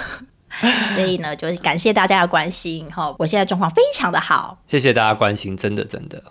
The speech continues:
Speaker 2: 我们
Speaker 1: 感谢，
Speaker 2: 收到很多的讯息。
Speaker 1: 感谢。对呀，对呀。好，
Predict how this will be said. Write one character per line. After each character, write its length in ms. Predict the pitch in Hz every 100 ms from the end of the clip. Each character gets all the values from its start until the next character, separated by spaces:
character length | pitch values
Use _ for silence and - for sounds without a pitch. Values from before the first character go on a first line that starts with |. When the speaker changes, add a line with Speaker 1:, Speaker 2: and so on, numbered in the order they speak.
| -
Speaker 2:
我 60 | -
们 40 |
Speaker 1:
感 140 | - 107
谢， 40 |
Speaker 2:
收 140 | 131
到 100 | 135
很 140 | 139 110
多 160 | 107
的 80 | 113
讯 240 | 101 113 101
息。 200 | - -
Speaker 1:
感 80 |
谢。 40 | 151 _
对 160 | 214 196
呀， 200 | 165 147
对 200 | 170 143
呀。 400 | 98 117 147 226 - _ _ _ _
好， 280 | 185 175